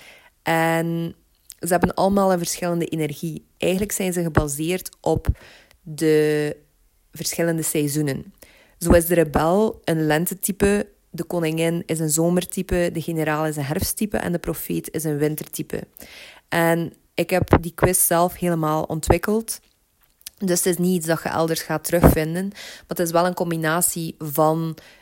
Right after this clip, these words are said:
ehm, of het is wel gebaseerd op bestaande structuren, zoals seizoenen, zoals eigenlijk ook, ehm, de menstruatiecyclus.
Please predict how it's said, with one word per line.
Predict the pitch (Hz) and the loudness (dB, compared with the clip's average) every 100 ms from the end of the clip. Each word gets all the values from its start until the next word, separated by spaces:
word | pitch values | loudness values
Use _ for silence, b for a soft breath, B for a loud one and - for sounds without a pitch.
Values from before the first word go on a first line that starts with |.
| B | B
ehm, | 156 151 151 151 151 | -2 0 0 -2 -6
of | - | -8
het | - | -4
is | 165 | 0
wel | 165 170 | 2 2
gebaseerd | 165 160 147 160 160 - | 2 0 0 -2 -4 -6
op | 156 | -6
bestaande | 156 - 156 156 | -2 -2 -2 -2
structuren, | - - 151 - 160 156 147 | -4 -4 -6 -4 -2 -2 0
zoals | 151 147 156 156 | 2 2 2 0
seizoenen, | 160 151 139 151 143 147 - B B | 0 0 0 -2 -2 -6 -10 B B
zoals | 170 160 160 165 165 - | -2 4 4 4 2 -2
eigenlijk | - 156 160 160 156 | 0 2 2 0 0
ook, | - 156 160 - | 2 2 2 -6
ehm, | - 156 147 143 143 | -6 -4 -2 -4 -6
de | 160 | -4
menstruatiecyclus. | 160 151 - 151 151 180 170 - - - 156 - | -2 -2 0 0 2 0 -2 -4 -8 -8 -8 -8